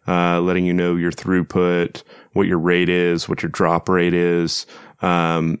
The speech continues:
letting you know what channels you're on, all those sorts of things, all those little details that you might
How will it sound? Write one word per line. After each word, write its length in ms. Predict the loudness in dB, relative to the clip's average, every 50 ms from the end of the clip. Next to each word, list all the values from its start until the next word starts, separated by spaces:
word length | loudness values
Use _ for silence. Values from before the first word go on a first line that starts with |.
| -8 -8 -2
letting 260 | 0 2 2 2 2
you 80 | 2
know 160 | 2 2 0 0
what 120 | -2 -2
channels 480 | -2 0 0 0 2 0 0 0 0 0
you're 220 | 0 0 0 0
on, 440 | 0 0 0 0 0 0 -2 -2 -2
all 220 | -2 0 0 0
those 140 | 0 0 0
sorts 200 | -2 -4 -4 -6
of 80 | -4 -2
things, 340 | 0 0 2 0 0 0
all 100 | -2 0
those 180 | 0 0 -2 0
little 160 | -2 -2 -2
details 560 | -2 -2 -2 -2 0 0 0 0 0 0 -2
that 140 | -4 -6 -2
you 60 | -2
might 340 | 0 0 0 0 -2 -4 -8